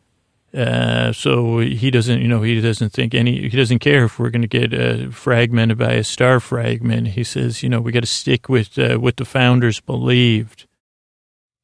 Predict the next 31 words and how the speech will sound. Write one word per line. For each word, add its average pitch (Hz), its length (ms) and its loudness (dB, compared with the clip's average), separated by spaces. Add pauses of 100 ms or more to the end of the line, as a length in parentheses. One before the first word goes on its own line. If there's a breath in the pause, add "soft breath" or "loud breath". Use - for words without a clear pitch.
And 120 420 2
Aaron 123 360 4
says, 113 500 -2
uh, 117 420 -2
"Well, 117 460 -2
but 120 160 0
I 127 200 4
was, 123 160 2
you 127 260 -2
know, 113 80 4
I'm 123 160 4
here, 117 340 2
I'm, 127 280 2
I'm 131 200 2
a 113 80 0
politician, 123 760 0
you 120 80 -4
know, 120 100 -2
I 120 80 2
know 120 240 4
how 117 140 2
to 113 80 -2
smooth 127 440 0
things 117 360 -2
out." 120 320 2
And 117 180 -4
Troy 139 200 2
says, 117 260 -2
"Obviously 135 760 0
you 127 220 -4
do." 117 640 2